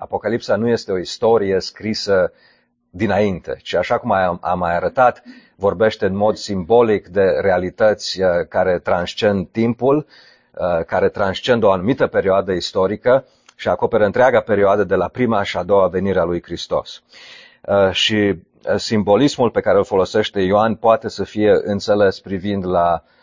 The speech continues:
uh, felul cum Scriptura, începând din Vechiul Testament și continuând în Noul Testament, uh, folosește aceste simboluri. Ni se prezintă aici, începând cu versetul opt, fiara care, observați, era,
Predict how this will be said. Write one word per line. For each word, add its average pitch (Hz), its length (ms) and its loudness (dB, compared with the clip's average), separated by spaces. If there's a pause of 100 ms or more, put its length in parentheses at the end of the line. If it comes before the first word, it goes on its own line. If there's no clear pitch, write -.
(140)
uh, - 180 -6
felul 110 440 0
cum 92 340 -4
Scriptura, 98 760 0
începând 123 440 -2
din 120 100 2
Vechiul 107 300 0
Testament 92 440 -2
și - 100 -8
continuând 90 440 -4
în 82 100 -4
Noul 104 280 2
Testament, 92 600 -4 (560)
uh, 95 80 -4
folosește 95 1000 2
aceste 85 960 0
simboluri. 92 760 -2 (680)
Ni 113 120 -2
se 139 120 4
prezintă 135 480 4
aici, 127 260 4
începând 127 360 0
cu 120 100 -6
versetul 113 540 0
opt, 127 240 2
fiara 127 400 4
care, 110 560 2
observați, 127 720 2
era, 110 640 4